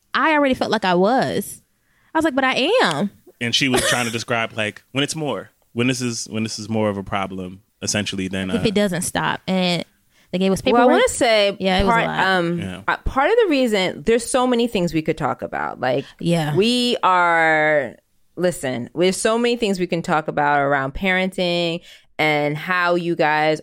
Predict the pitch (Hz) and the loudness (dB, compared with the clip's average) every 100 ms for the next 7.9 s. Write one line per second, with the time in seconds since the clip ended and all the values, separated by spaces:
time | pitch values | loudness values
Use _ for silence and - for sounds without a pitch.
0 | - 151 147 - 139 160 151 147 147 143 | -2 0 0 -2 -4 -2 -2 -2 -8 -6
1 | 151 147 147 143 143 - _ - 156 147 | -4 -2 -2 -4 -8 -12 _ -4 -2 0
2 | 147 139 143 147 143 135 - 143 - - | -2 -2 0 0 0 -2 -4 -4 -4 -8
3 | 135 139 135 135 131 - _ 131 135 - | -4 -4 -2 -4 -4 -8 _ -6 -6 -2
4 | 147 143 143 135 139 135 135 135 127 - | 0 2 0 0 0 0 -2 -4 -6 -2
5 | 139 139 139 135 131 131 127 - - _ | -2 -2 -4 -6 -6 -8 -10 -14 -20 _
6 | 170 135 156 190 254 269 240 214 196 - | 2 2 2 2 2 2 0 -2 -4 -4
7 | 190 165 160 160 - - 160 175 156 | -2 -2 -2 -6 -12 -6 -6 -6 -10